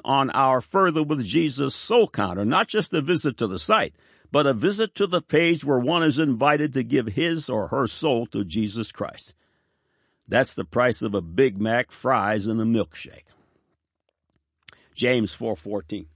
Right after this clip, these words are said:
"For what is your life? It is even a vapor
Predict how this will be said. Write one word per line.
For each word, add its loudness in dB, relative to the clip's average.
"For 4
what 2
is 2
your 2
life? -2
It 2
is 4
even 4
a 4
vapor -4